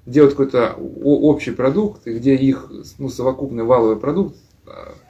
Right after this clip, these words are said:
связан с, ну, со скоростью там, коммуникации там, и прочее, прочее. И вот они как раз говорили, что много было, значит, копий сломано,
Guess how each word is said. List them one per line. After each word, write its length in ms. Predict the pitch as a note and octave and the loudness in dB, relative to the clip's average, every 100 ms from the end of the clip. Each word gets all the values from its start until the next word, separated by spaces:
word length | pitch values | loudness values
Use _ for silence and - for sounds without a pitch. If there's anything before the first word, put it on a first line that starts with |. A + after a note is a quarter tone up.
| _ _ _ | _ _ _
связан 440 | - D#3+ D3+ A#2+ | 2 2 4 0
с, 480 | - - - - - _ _ _ _ _ | -4 -14 -20 -20 -20 _ _ _ _ _
ну, 80 | F3 | 0
со 140 | D#3+ | 2
скоростью 460 | C3+ E3+ D3+ C#3 A2 | 4 4 4 4 -4
там, 180 | A#2 G#2 | -8 -6
коммуникации 800 | B2 C3 C3 F3 F3+ E3+ C3+ A#2+ | -4 -4 -2 0 2 0 -4 -6
там, 180 | A#2 A2+ | -6 -8
и 60 | |
прочее, 300 | C3 B2 A2+ | -8 -8 -6
прочее. 380 | B2 G2+ G#2+ G#2 - _ _ _ _ | -2 -2 -2 -12 -14 _ _ _ _
И 80 | D3 | 0
вот 80 | F3 | 2
они 80 | F#3+ | 4
как 140 | F3+ | 4
раз 80 | D3 | 4
говорили, 340 | D#3+ F3+ G#3 | 4 6 6
что 200 | - D#3+ | 4 2
много 720 | D#3 F#3 D3 C3 A#2+ A#2 G#2+ F#2 D#2 F#2+ | 2 4 8 8 8 4 2 0 -6 -10
было, 640 | B2 D3+ B2 A2+ A2 G2 G2 G2 | 0 4 4 2 -2 -6 -8 -6
значит, 340 | A#2 G#2 - - - - _ | -6 -6 -10 -20 -20 -20 _
копий 240 | D#3+ - A#2 | -2 0 -4
сломано, 640 | E3+ G3 F3+ D3+ B2 A#2 | 0 2 2 0 0 -2